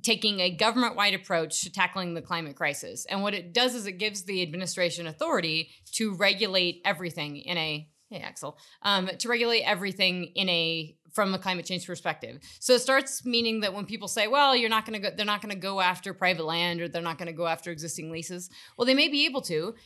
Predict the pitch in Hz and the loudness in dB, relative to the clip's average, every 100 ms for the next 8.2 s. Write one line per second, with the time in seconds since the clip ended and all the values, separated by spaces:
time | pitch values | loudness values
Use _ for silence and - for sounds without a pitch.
0 | _ - 226 226 220 220 220 254 262 254 | _ -4 0 2 2 2 0 0 -2 -4
1 | 208 190 254 285 160 170 185 - - 196 | -4 0 0 0 -2 -2 -4 -6 0 0
2 | 196 208 202 196 196 254 165 165 202 - | 0 -4 -2 0 0 0 0 -6 -10 -14
3 | - - 214 220 220 180 233 247 220 214 | -20 -10 -2 0 0 -2 -4 -4 -2 -2
4 | 214 220 233 233 214 208 196 190 - - | 0 0 0 -4 -4 -4 -2 4 8 8
5 | 208 220 214 196 226 143 _ _ _ _ | 6 0 -2 0 -2 -2 _ _ _ _
6 | 214 226 214 240 233 240 240 226 208 196 | 0 2 2 0 -2 -4 -2 0 0 0
7 | 208 208 - 214 208 202 170 175 180 180 | -2 -8 -8 -6 -4 -4 -4 -4 -4 -4
8 | - - | -4 -10